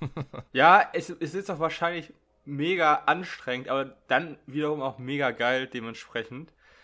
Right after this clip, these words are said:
Speaker 2: Ähm, weil, keine Ahnung, wie lange, also auch wie, wie man dann, ob man dann so wie in, in so einer Fußballhalle eine Stunde mietet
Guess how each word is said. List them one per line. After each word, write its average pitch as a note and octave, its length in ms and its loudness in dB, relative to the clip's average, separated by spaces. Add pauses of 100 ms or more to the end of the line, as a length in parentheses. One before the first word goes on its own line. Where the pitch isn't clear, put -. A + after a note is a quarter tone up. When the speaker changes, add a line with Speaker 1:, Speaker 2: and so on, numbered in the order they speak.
(420)
Speaker 2:
Ähm, C3 460 -2 (200)
weil, C3 480 2
keine B2 240 -6
Ahnung, B2 140 -6
wie B2 60 -10
lange, A#2 360 -6
also B2 180 -6 (140)
auch C3 200 -4
wie, C3 240 -16
wie B2+ 60 -16
man C3 180 -6
dann, B2 300 -6 (540)
ob - 120 -8
man C#3 120 -4
dann C3+ 140 -2
so B2+ 280 -4
wie B2+ 180 -4
in, B2+ 360 -10
in B2 240 -12
so A#2+ 60 -12
einer A#2+ 120 -6
Fußballhalle C#3+ 560 -4
eine B2+ 140 -6
Stunde C#3 340 -6
mietet C#3 640 -6